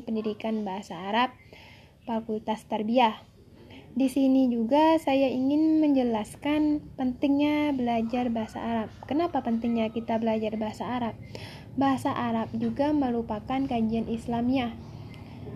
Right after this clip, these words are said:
Setiap muslim pasti akan mengatakan bahwasanya dia butuh belajar bahasa Arab. Nah, dan kebutuhan kita terhadap bahasa Arab ini juga melebihi kebutuhan terhadap makan dan minum. Apabila kita makan dan minum cukup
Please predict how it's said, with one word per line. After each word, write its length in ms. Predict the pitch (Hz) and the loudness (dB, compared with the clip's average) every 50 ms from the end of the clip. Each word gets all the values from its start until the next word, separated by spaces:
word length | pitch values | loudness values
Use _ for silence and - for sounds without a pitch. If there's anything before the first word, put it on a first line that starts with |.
| - - - - - - - | -12 -12 -12 -12 -12 -6 -4
Setiap 320 | 262 254 - 277 269 - | -4 -2 0 0 0 0
muslim 400 | 240 254 233 - 277 302 302 294 | 0 -2 0 2 2 2 2 4
pasti 320 | - 262 233 - - 302 294 | 2 0 0 0 0 0 0
akan 240 | 294 285 311 294 294 | 0 0 2 4 4
mengatakan 720 | 285 277 269 262 254 240 - 220 214 - 254 269 269 254 | 4 4 4 2 0 0 -2 -4 -4 -2 -2 0 2 2
bahwasanya 560 | 247 254 262 262 254 254 - 240 233 254 285 285 269 | 2 2 2 0 0 0 -2 -2 0 0 2 2 2
dia 160 | 254 277 262 | 4 4 4
butuh 320 | 240 233 240 240 - 285 | 2 2 -2 -2 -2 -2
belajar 400 | 269 247 240 233 226 233 220 220 | 0 0 0 0 -2 -2 -2 -4
bahasa 240 | 220 214 - - - | -4 -4 -6 -6 -6
Arab. 240 | - 220 233 233 - - - - - - - | -4 -2 -2 -2 -2 -4 -8 -12 -14 -10 -8
Nah, 80 | 240 214 - - - - - - - - - 262 | -6 -6 -6 -8 -14 -16 -16 -16 -16 -6 -2 2
dan 160 | 269 269 262 | 2 4 4
kebutuhan 640 | 285 277 233 262 269 262 269 247 247 262 262 262 254 | 4 2 4 2 2 2 2 2 2 2 0 0 0
kita 240 | 262 262 262 254 | 0 0 2 0
terhadap 480 | 247 262 262 254 254 254 254 247 240 254 | 0 0 -2 0 0 0 0 0 2 0
bahasa 240 | 254 254 240 269 226 | 0 0 0 0 0
Arab 240 | 226 247 247 247 - | 0 2 0 0 0
ini 560 | 208 226 226 254 285 311 311 320 320 330 - - - - - - - - - - | 0 2 2 4 4 6 6 6 4 2 0 -4 -10 -14 -14 -14 -14 -14 -14 -4
juga 320 | - 269 254 247 302 311 311 | 0 2 4 6 6 6 6
melebihi 560 | 302 285 277 262 233 226 233 226 - 285 277 | 6 4 4 4 2 0 0 0 0 0 0
kebutuhan 640 | - 262 220 233 233 233 247 233 226 - 269 262 254 | 0 0 0 0 0 -2 -2 -4 -2 0 0 0 0
terhadap 400 | 240 - 233 226 226 233 226 220 | 0 -2 -2 -2 -2 -2 -2 -2
makan 400 | 226 226 226 233 - 247 247 240 | -2 -4 -4 -4 -2 0 0 0
dan 160 | 233 226 220 | 2 0 0
minum. 400 | 220 226 233 254 254 233 214 - - - - | 0 2 2 2 2 0 -2 -4 -6 -8 -8
Apabila 560 | - 226 - 226 226 220 226 233 247 285 311 | -8 -6 -2 -2 0 2 2 2 2 2 0
kita 240 | 311 - 262 - 247 | 0 -2 -4 -2 0
makan 400 | 240 226 226 226 - - 226 226 | 0 0 0 0 -2 -2 0 0
dan 160 | 226 220 220 | 0 2 2
minum 320 | 226 226 240 254 262 262 - | 2 0 0 0 0 -2 -2
cukup 320 | 240 226 220 - 254 - | -2 -4 -4 -4 -6 -6